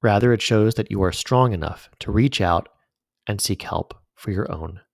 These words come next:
good. And if you or someone you know may be in crisis or considering suicide, please call, text, or chat the Suicide and Crisis Lifeline at nine eight eight.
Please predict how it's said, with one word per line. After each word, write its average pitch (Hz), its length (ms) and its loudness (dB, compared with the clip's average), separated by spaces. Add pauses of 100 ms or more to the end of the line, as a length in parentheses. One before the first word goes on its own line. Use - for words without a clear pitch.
(200)
good. 78 300 -6 (2250)
And 95 100 -4
if - 100 -12
you 90 160 0
or 95 80 0
someone 92 360 -4
you 90 100 -4
know 87 300 0
may 131 140 0
be 80 140 -6
in 78 120 -6
crisis 90 520 -2
or - 80 -4
considering 90 480 -8
suicide, - 680 -4 (420)
please 101 220 -6
call, 104 480 -4 (360)
text, - 420 -8 (120)
or 139 120 2
chat - 340 -8 (380)
the 113 80 -4
Suicide 147 440 0
and 131 80 -4
Crisis - 400 -4
Lifeline 92 520 -6 (560)
at 131 120 -4
nine 85 380 -6 (320)
eight 78 240 -6 (160)
eight. - 300 -6